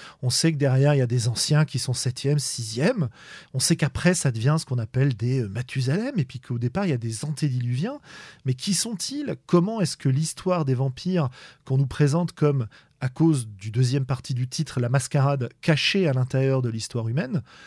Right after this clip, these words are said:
comment est-ce que ces vampires, euh, ont évolué ? Qu'est-ce qu'ils ont connu ? Est-ce qu'ils ont eu une influence sur les événements historiques ? D'où ils viennent ? Et donc tout,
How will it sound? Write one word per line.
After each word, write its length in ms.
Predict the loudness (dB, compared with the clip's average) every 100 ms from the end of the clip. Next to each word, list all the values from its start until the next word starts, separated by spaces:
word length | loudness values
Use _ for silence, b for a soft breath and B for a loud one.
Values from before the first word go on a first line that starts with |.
| B _
comment 320 | 4 4 2
est-ce 140 | -4 -2
que 120 | -2
ces 180 | 0 0
vampires, 680 | 0 -2 -8 -6 -2 -4 B B B B -2
euh, 760 | 0 2 0 -4 -6 -6 -8 4
ont 180 | 8 8
évolué ? 400 | 8 4 2 -6 _ _ 0
Qu'est-ce 200 | 2 2
qu'ils 180 | -2 -2
ont 60 |
connu ? 400 | -2 -4 -4 -6 -4
Est-ce 180 | -6 -2
qu'ils 200 | 0 2
ont 80 | 2
eu 60 |
une 80 | 2
influence 340 | 0 0 -2
sur 100 | -2
les 160 | -2 0
événements 220 | 0 0
historiques ? 460 | -2 -2 -6 -8 -14 -2
D'où 160 | 2 2
ils 120 | 0
viennent ? 360 | -2 -2 -4 -4 B B B B
Et 80 | -2
donc 180 | 0 -2 -6
tout, 160 | -6